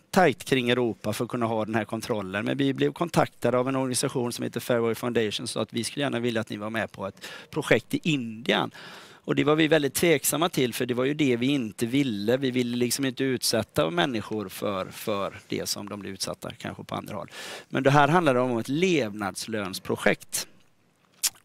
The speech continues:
Och inte då betala minimilön, utan vi jobbar med vår ekologiska bomull, men vi hade då arbetare som fick en levnadslön. Och det är ju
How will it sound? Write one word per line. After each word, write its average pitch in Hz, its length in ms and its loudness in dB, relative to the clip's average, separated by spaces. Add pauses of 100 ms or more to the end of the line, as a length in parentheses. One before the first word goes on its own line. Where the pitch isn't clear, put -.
(260)
Och 135 380 2
inte 139 380 0
då 131 100 2
betala 110 300 0
minimilön, 98 600 0
utan 110 300 0
vi 113 60 0
jobbar 127 260 2
med 117 100 0
vår 120 100 4
ekologiska 135 640 0
bomull, 113 520 -2
men 117 140 -4
vi 110 100 2
hade 110 220 2
då 110 120 0
arbetare 101 560 -2
som 107 140 -6
fick - 220 -6
en 95 280 -6
levnadslön. 123 840 0 (540)
Och 131 100 0
det 160 100 4
är 185 40 8
ju 139 140 4